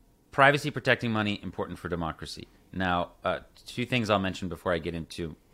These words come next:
um, Michael, what you, what you asked for in terms of, um, where I see risks. Uh, again, we don't need to get into the track record of the <laughs> Chinese Communist Party or of Saudi Arabia or Venezuela or Cuba.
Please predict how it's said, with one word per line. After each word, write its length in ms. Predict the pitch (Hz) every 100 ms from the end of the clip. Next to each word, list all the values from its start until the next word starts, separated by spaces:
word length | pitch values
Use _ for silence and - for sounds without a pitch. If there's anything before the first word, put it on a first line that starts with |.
| -
um, 440 | 82 80 71 71 -
Michael, 320 | 90 - 85
what 160 | 80 -
you, 160 | 78 - - -
what 120 | 71
you 140 | 78 80
asked 220 | 78 -
for 140 | 82
in 60 | 71
terms 220 | 82 73
of, 160 | 73 - - - _ _ - -
um, 320 | 73 67 - - _ _ -
where 260 | 85 95
I 60 | 82
see 180 | - 82
risks. 480 | 80 71 - - - - - _ 87
Uh, 180 | 85 - - _ - _ - - - - - - _
again, 280 | 104 107 87 -
we 100 | 113
don't 120 | 131
need 120 | 135
to 60 | 95
get 140 | 117
into 160 | 113 -
the 80 | 95
track 320 | - 98 -
record 260 | 101 107
of 100 | 90
the 180 | - 107
<laughs> 80 | -
Chinese 320 | - 85 82
Communist 400 | - 90 82 -
Party 340 | 92 82 78 76
or 60 | -
of 100 | -
Saudi 300 | 92 80 82
Arabia 460 | 90 120 101 95
or 60 | 85
Venezuela 540 | 87 80 - 95 87
or 60 | 80
Cuba. 340 | - 95 85